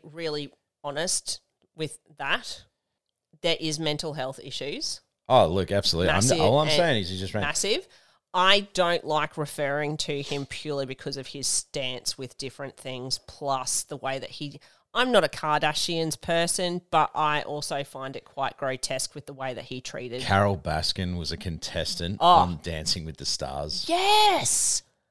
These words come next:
Speaker 1: And on top of that, do you know what? Whenever I hear her name, I just think of Baskin and Robbins.
Speaker 2: <laughs>
Speaker 1: That's another reason why I can't take her seriously. Anything that she says, as soon as she goes, "I'm Carole Baskin," it's like, "Okay,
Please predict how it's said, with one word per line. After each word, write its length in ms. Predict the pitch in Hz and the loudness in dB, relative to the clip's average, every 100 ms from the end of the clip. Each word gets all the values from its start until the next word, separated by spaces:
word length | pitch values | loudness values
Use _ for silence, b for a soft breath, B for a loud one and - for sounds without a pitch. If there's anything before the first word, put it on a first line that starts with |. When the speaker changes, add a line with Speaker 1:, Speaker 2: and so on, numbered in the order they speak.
| _ _ _ _ _ _ _ | _ _ _ _ _ _ _
Speaker 1:
And 640 | 302 330 254 240 320 - - _ - | 8 10 10 6 2 0 -4 _ -2
on 160 | 226 | 0
top 400 | 233 - - 320 | 0 -2 -2 0
of 120 | 339 285 | 0 4
that, 220 | 208 - | 4 4
do 100 | 262 | -2
you 60 | |
know 100 | 339 403 | 0 2
what? 140 | - | 2
Whenever 300 | 214 247 302 | 2 2 4
I 100 | 320 | 4
hear 200 | 302 226 208 | 4 2 2
her 120 | 180 | 2
name, 400 | 156 147 156 170 | 2 0 0 0
I 120 | - | 0
just 220 | 170 175 - | 0 0 -2
think 320 | 165 143 170 - | -2 -4 -8 -4
of 200 | 156 - | -4 -2
Baskin 400 | 147 151 - 151 | -2 -2 -2 -4
and 120 | 156 | -4
Robbins. 720 | 135 143 123 - - - - - | -6 -6 -6 -4 -2 -2 -6 -8
Speaker 2:
<laughs> 1300 | - - - - _ _ _ _ _ _ _ _ - | -12 -16 -20 -20 _ _ _ _ _ _ _ _ 0
Speaker 1:
That's 160 | 247 | 2
another 300 | 294 254 262 | 6 8 8
reason 260 | 262 262 226 | 6 4 6
why 140 | 202 | 6
I 40 | 190 | 6
can't 260 | 190 175 | 4 0
take 220 | 175 175 170 | 4 2 2
her 100 | 156 | 0
seriously. 560 | - 160 160 - - - | -2 -2 -2 -4 -4 2
Anything 400 | 202 262 262 247 | 4 4 2 2
that 120 | 233 | 2
she 160 | - 202 | 0 0
says, 500 | - 226 147 101 170 - | 2 4 4 2 -6 -2
as 140 | 185 | 0
soon 180 | - 233 | 0 0
as 80 | 220 | 0
she 140 | - | 0
goes, 260 | 196 180 175 | 2 2 0
"I'm 220 | - 175 | 0 -2
Carole 340 | 175 170 151 156 | -2 0 0 0
Baskin," 580 | 135 190 - 120 85 - | -2 0 -2 -6 -10 -6
it's 240 | 180 - | -4 -2
like, 220 | 175 165 | -2 -2
"Okay, 380 | - 185 147 147 | -2 -4 -2 -6